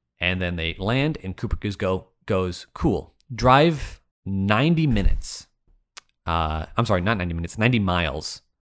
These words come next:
to this, uh,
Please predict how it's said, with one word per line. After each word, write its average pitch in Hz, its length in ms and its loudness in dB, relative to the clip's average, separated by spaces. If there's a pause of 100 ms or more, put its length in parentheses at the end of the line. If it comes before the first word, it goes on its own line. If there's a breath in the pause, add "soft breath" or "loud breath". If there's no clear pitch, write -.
(100)
to 95 640 2 (520)
this, 95 540 -4 (100)
uh, 85 320 0